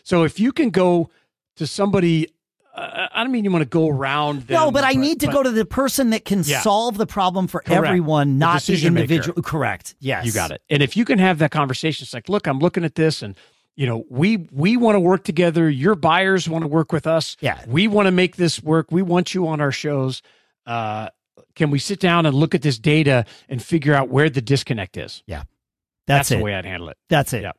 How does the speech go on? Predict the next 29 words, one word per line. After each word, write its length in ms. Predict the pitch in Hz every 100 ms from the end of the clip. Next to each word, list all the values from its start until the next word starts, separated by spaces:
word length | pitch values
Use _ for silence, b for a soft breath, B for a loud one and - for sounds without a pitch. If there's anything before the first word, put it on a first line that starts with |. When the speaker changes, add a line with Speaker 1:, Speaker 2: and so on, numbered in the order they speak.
| _
Speaker 2:
Yeah, 100 | 220
and 80 | 220
I 80 | 247
don't 160 | 311 330
need 160 | 320
to 80 | 262
call 540 | - - 247 233 240 -
anyone 380 | 220 214 208
out 120 | 233 -
'cause 120 | 226
there's 180 | 262 262
no, 140 | 247 - -
well, 240 | 220 160
Speaker 1:
No. 60 | 98 - -
Oh, 80 |
no, 80 | 320
Speaker 2:
there 80 | 285
Speaker 1:
no, 80 | 143
nobody's 60 |
Speaker 2:
probably 260 | 269 349 311
Speaker 1:
doing 200 | 220 190
anything. 180 | 156 143
Speaker 2:
somebody 480 | 302 381 330 240 190
made 260 | 185 196
a 40 | 185
Speaker 1:
Someone, 140 | 160
yeah, 60 | 143
Speaker 2:
mistake, 360 | 214 208 151 -
Speaker 1:
somebody. 180 | 190